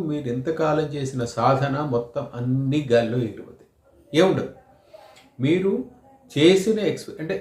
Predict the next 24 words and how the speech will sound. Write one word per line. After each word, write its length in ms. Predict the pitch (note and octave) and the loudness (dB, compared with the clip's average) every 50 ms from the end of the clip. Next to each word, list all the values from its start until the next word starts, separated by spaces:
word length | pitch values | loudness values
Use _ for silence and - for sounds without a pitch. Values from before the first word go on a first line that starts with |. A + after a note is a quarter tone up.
| C3+ | -4
మీరు 120 | D#3 D3+ C#3+ - | -4 -4 -4 -4
ప్రాక్టీస్ 380 | B2+ C3 C#3+ - - G3 F#3+ - - | -2 -4 -2 0 2 2 2 2 2
చేసిన 220 | F#3+ - - F#3 D#3 C3 | 0 0 0 0 -2 -2
ఎక్స్పీరియన్స్ 420 | C3 - - E3+ D#3+ E3 D#3+ D#3 - E3 | -2 -4 -4 -4 -2 -2 -2 -2 -4 -6
మాత్రమే 300 | D3+ D3 - D3+ D3+ D3 C#3 C3+ | -6 -4 -2 -2 -2 0 0 0
మీకు 140 | C3+ C3 B2+ A#2 | -2 -2 -2 -2
మిగులుతుంది, 420 | A2+ A2 A#2 A2+ - - F#2+ F#2+ F#2+ G2 | -2 -2 -4 -4 -6 -10 -16 -16 -12 -10
కానీ 200 | F#2+ G#2+ D#3+ - - - _ _ _ _ _ _ _ - | -10 -8 -8 -10 -12 -16 _ _ _ _ _ _ _ -6
you 100 | C3 C3+ C3+ B2+ B2+ | -4 -2 0 2 4
don't 300 | B2+ C#3+ D#3 D#3+ D#3 - - - | 4 4 4 2 -2 -6 -6 -2
carry 300 | B2 A#2 A#2 A2+ A#2 A#2 A2 G#2+ | 0 0 0 0 -4 -6 -6 -4
the 80 | A2+ A2 - | -6 -6 -4
result 480 | A2 G#2+ G2 - C3+ D3 D#3+ E3 - - - - - - _ _ _ _ _ _ _ _ _ _ - | -4 -4 0 2 4 4 4 2 0 -6 -14 -16 -18 -20 _ _ _ _ _ _ _ _ _ _ -8
till 140 | B2+ A2+ G2+ F#2 F#2+ | -6 -6 -6 -6 -10
the 80 | F#2 F2 F2 | -14 -16 -18
end. 120 | - - - _ - - | -20 -20 -20 _ -12 -4
So, 60 | - A#3 B3 - - - _ _ _ - _ _ _ - A2+ C3 | -2 -2 -2 -4 -8 -18 _ _ _ -20 _ _ _ -4 0 4
make 220 | D3+ F#3 F#3+ F#3+ G3+ | 4 4 4 4 2
it, 80 | G3 - F3+ - - C3+ C#3+ | 0 -2 -4 -6 -4 0 2
make 160 | D#3+ - - F#3+ F#3+ | 2 2 2 0 -4
it 60 | - - - | -6 -6 -2
sure 180 | G#3 A3 - - - - - _ _ _ _ - E3 | 2 2 2 2 0 -10 -18 _ _ _ _ -2 0
that 120 | A3+ A3+ - - - - _ _ _ _ _ _ | 0 0 -2 -4 -16 -20 _ _ _ _ _ _
you 180 | B2+ B2 B2+ C3 | -8 -2 -2 -2